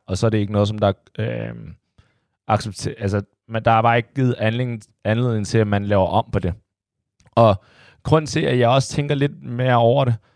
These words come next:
det er fordi, at nu, nu har jeg selvfølgelig kun,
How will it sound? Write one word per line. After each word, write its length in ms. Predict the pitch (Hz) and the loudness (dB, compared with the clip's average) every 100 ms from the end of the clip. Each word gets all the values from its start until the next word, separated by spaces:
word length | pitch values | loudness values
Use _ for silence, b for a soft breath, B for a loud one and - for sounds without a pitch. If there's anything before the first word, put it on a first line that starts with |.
| _ _ 127 | _ _ 0
det 120 | 139 | 0
er 40 | |
fordi, 320 | 131 123 131 | 0 0 2
at 200 | 120 - - _ _ _ _ | 2 2 -8 _ _ _ _
nu, 220 | 131 139 - | 2 2 2
nu 120 | 135 | 2
har 160 | 131 127 | 2 4
jeg 140 | 113 | 0
selvfølgelig 340 | - 127 123 117 | -2 0 2 2
kun, 260 | 120 65 | 0 -2